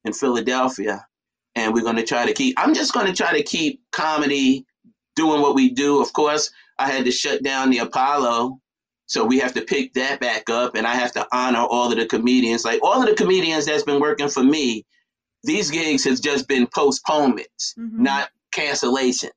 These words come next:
Speaker 2: Mm-hmm.
Speaker 1: you know? But unfortunately, some of the comedians that I wanted to use for the twenty twenty-one seasons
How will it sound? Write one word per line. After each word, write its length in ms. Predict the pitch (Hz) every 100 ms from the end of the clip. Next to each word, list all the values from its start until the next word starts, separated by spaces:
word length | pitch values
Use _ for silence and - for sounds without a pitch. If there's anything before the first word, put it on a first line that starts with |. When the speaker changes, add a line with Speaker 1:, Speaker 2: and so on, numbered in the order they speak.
| - 220
Speaker 2:
Mm-hmm. 340 | 214 208 196 196
Speaker 1:
you 80 | 127
know? 420 | 123 120 123 123 _ -
But 160 | 139
unfortunately, 1200 | 135 127 160 165 151 143 131 123 127 117 117 113 - _
some 260 | - 151 143
of 60 | 139
the 40 |
comedians 640 | - 127 139 127 127 123
that 100 | 123
I 60 | 123
wanted 320 | 123 123 117
to 60 | 117
use 360 | 123 123 123
for 140 | - 117
the 120 | 113
twenty 380 | - 127 123 117
twenty-one 560 | 135 123 113 123 127
seasons 960 | 127 120 117 110 113 107 110 - -